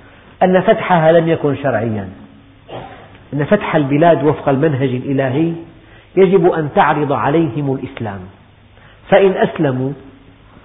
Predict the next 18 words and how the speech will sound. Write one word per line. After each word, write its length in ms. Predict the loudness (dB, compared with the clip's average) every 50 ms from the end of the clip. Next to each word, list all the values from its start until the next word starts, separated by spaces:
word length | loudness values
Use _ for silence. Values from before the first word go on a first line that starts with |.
| _ -20 -20 -20 -20 -20 -20 _ _ _ _ 2
فلهم 600 | 2 4 4 4 2 0 -2 -4 -6 -8 -10 -6 -4
ما 120 | -2 -2 0
للمسلمين 720 | 0 -2 -2 -2 -4 -6 -4 -4 -4 -2 -2 -2 -2 -2
وعليهم 540 | -2 0 0 0 0 0 0 -2 -2 -4 -4
ما 140 | -4 -4 -4
على 200 | -2 -2 -4 -4
المسلمين، 640 | -4 -6 -8 -8 -10 -10 -10 -8 -8 -8 -10 -12 -14 -18 -20 -20 -20 _ _ _ _ _ _ _ _ _ _ -20 -20 -20 -20 -20 -20 _ -20 _ _ -20 _ _ _ -20 -20 _ _ 0
فإن 240 | 2 4 4 6 6
لم 160 | 6 6 6
يسلموا 600 | 6 4 4 4 4 2 4 4 2 0 0 0 2 4
تعرض 280 | 4 6 6 6 6 6
عليهم 540 | 4 4 4 4 4 4 2 2 0 0 -2
الجزية، 520 | -2 -2 -2 -4 -4 -4 -6 -6 -6 -8 -10 -16 -20 -20 _ _ -20 _ _ 2
فإن 260 | 4 4 4 4 4
دفعوها 640 | 4 2 4 4 4 6 6 6 6 4 2 0 0
فهم 320 | 0 0 0 0 0 -2
في 220 | 0 -2 -2 0 0
أمان، 360 | -2 -2 -2 -4 -6 -10